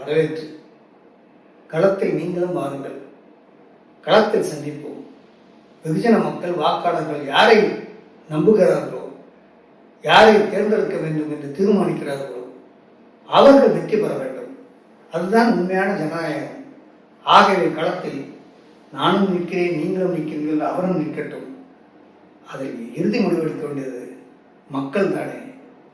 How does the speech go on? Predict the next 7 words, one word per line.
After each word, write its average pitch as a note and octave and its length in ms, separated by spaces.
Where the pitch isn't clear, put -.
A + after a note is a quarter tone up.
மக்கள் G#3+ 420
தீர்ப்பு E3 320
தானே D3 160
மகேசன் D3 420
தீர்ப்பு - 320
என்பதை D3+ 300
மறந்துவிட்டு, F3+ 840